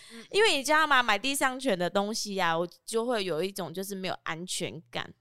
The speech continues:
Speaker 1: 嗯，对啦。
Speaker 2: 你知道吗？
Speaker 1: 对啊。
Speaker 2: 就像你说，就是，哎，可以享用在那个精华地段啊。
Speaker 1: 嗯。
Speaker 2: 可是我担忧的是说，吼，因为它就是可能我们最，最高年限七十年啊。
Speaker 1: 对啊。
Speaker 2: 你知道，可是它，你会遇到一个问题哦，你会觉得说呢，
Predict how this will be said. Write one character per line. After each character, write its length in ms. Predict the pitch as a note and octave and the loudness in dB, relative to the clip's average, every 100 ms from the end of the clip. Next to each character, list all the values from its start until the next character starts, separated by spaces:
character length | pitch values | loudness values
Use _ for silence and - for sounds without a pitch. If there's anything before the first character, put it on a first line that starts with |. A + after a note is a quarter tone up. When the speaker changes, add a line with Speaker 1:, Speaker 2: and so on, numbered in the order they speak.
| _ _ _ _ | _ _ _ _
Speaker 1:
嗯， 380 | B3+ B3 A#3 A#3 | -10 -8 -10 -4
对 240 | - C4 F3+ | 2 2 2
啦。 320 | E3+ C3 - G3 - - | -4 -8 -12 -20 -20 -8
Speaker 2:
你 80 | A#3+ | 2
知 60 | |
道 140 | D#4 D4+ | 4 6
吗？ 100 | C#4 | 4
Speaker 1:
对 20 | |
啊。 40 | |
Speaker 2:
就 140 | B3+ C#4 | 2 0
像 220 | C#4+ B3 | 0 -2
你 140 | G#3+ | -4
说， 180 | G#3 G#3+ | -4 -4
就 120 | G#3+ | -4
是， 100 | A3 | -6
哎， 140 | A3 A3 | -4 -4
可 180 | A#3 G3+ | -2 -2
以 80 | |
享 200 | A#3 G3 | -2 -4
用 220 | C#3+ F#3+ G3 | -6 -6 -2
在 200 | F#3+ F3+ | -2 -2
那 180 | F#3+ F#3+ | -6 -6
个 220 | F3 D#3+ | -4 -4
精 240 | - F3 | -6 -6
华 160 | G3 D#3+ | -4 -4
地 220 | D#3 F3+ | -4 -8
段 280 | E3+ F3+ E3 | -4 -6 -4
啊。 100 | C3 | -8
Speaker 1:
嗯。 60 | F#3+ | -6
Speaker 2:
可 80 | |
是 140 | F#3 B3+ | -4 -2
我 200 | A3 D#3+ | -2 -2
担 240 | - F#3 | -2 -4
忧 140 | G3 G3 | -4 -2
的 120 | F3+ | -2
是 180 | E3+ G3 | -2 -4
说， 240 | F#3 F3+ | -2 -2
吼， 200 | F#3 D#3 - - - - | -2 -6 -8 -20 -14 -4
因 100 | C4+ | -2
为 100 | C#4 | -2
它 220 | C4+ A#3 | -6 -12
就 160 | A3 | -8
是 160 | A3 A3+ | -8 -8
可 180 | G#3+ F#3+ | -6 -6
能 220 | D#3 D3 | -4 -6
我 120 | B2 D#3 | -6 -6
们 260 | D#3+ D3+ D3+ | -6 -8 -6
最， 280 | G#3+ G3+ F#3 | -4 -2 -4
最 180 | G#3 | -6
高 140 | G3+ G3 | -4 -4
年 140 | F3+ | -6
限 200 | F3+ F#3 | -10 -10
七 220 | F#3 F3 | -10 -8
十 240 | E3+ - C#3 | -8 -8 -10
年 180 | D3 - | -16 -14
啊。 120 | - - F#3+ _ | -16 -18 -20 _
Speaker 1:
对 100 | G#3 | -8
啊。 320 | F#3 F3 F3+ - _ | -8 -10 -16 -20 _
Speaker 2:
你 60 | F#3+ | 0
知 60 | |
道， 100 | A#3+ | 0
可 140 | C4+ A#3 | 2 -2
是 60 | C#4+ | -2
它， 180 | C#4 | -2
你 140 | B3+ G#3 | -2 -2
会 120 | A3 - | -2 -4
遇 140 | G3+ | -6
到 160 | A3 G#3+ | 0 0
一 20 | |
个 100 | G3+ | 0
问 200 | G#3+ G3+ | -2 -2
题 200 | G3 F3 | -6 -8
哦， 60 | D#3 | -6
你 120 | E3 | -4
会 120 | G#3+ | -4
觉 160 | A#3 G#3 | -2 -4
得 140 | G3 G3 | -2 -4
说 220 | G3+ G3 | -4 -4
呢， 200 | F#3 | -6